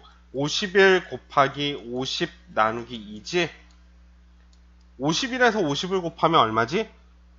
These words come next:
이천오백오십 나누기 이니까 얘는 얼마야? 천이백칠십오.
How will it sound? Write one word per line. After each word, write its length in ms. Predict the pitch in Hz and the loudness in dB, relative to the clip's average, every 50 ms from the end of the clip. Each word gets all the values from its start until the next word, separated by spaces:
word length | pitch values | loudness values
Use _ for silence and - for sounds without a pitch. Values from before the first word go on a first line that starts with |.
| _ _ _ - | _ _ _ -18
이천오백오십 1700 | 113 113 - - - - - 170 190 190 - - - _ - - 117 117 113 117 139 147 143 - - - - 139 151 160 - - 143 - - - - - - - - - - _ _ _ _ - | -18 -16 -12 -6 2 4 4 4 4 2 -4 -12 -20 _ -14 -10 -10 -6 0 2 2 2 2 -2 -14 -10 -6 -4 -2 -2 -2 -4 -4 -8 -10 -20 -20 -20 -20 -20 -20 -20 -20 _ _ _ _ 2
나누기 400 | 110 117 123 131 135 131 131 131 | 2 4 4 2 0 -6 -8 -10
이니까 680 | 127 131 151 165 185 196 185 170 - 135 110 98 - - - _ _ _ - - | -12 -8 -6 -2 2 2 2 2 2 0 -2 -2 -2 -14 -20 _ _ _ -12 -6
얘는 240 | 113 117 117 113 101 - | -4 -4 -4 -4 -6 -8
얼마야? 640 | - 104 113 123 127 120 120 139 165 202 - - - - _ _ _ _ _ _ _ _ _ - | -8 -6 -2 0 2 4 6 6 6 4 2 -4 -18 -20 _ _ _ _ _ _ _ _ _ -16
천이백칠십오. 2750 | - - - 165 170 170 175 185 180 - - _ _ _ _ _ _ - 104 101 104 98 135 139 151 - - - - _ _ _ - - - - 202 190 - - - - - - - - _ _ _ _ - - - 92 - | -8 0 4 6 6 6 4 0 -8 -12 -18 _ _ _ _ _ _ -18 -14 -10 -4 0 0 0 0 -2 -12 -20 -20 _ _ _ -16 -12 -10 -10 -8 -10 -10 -10 -6 -8 -8 -8 -8 -20 _ _ _ _ -10 -10 -10 -10 -12